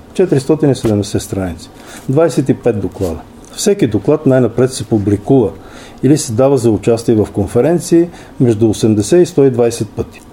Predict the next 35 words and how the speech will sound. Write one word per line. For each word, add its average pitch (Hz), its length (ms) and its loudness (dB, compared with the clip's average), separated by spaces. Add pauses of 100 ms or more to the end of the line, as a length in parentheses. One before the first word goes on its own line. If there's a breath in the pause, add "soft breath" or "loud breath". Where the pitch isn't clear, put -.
(100)
Всеки 202 320 0
един 104 220 2
от 95 120 -2
тези 104 220 2
доклади 143 300 2
се 151 140 -6
превежда 151 380 4
на 156 140 4
английски. 147 500 0 (240)
Преведен 139 400 2
този 143 260 2
доклад 151 320 2
отново 175 300 4
се 175 140 -2
публикува 147 800 4
най-малкото 143 600 2
от 120 80 2
тридесет 156 360 0
до 135 80 0
петдесет 104 440 -2
пъти. - 240 -12 (440 loud breath)
И 185 80 4
преведен 175 480 4
на 104 140 2
руски 123 360 0 (360)
по 156 100 2
същия 104 380 0
начин. 85 240 -8 (280 loud breath)
И 151 60 4
става 226 300 2
така, 127 300 0
че 180 220 -2 (240)
в 113 180 0
тази 139 320 2 (140)
прогресия 135 640 2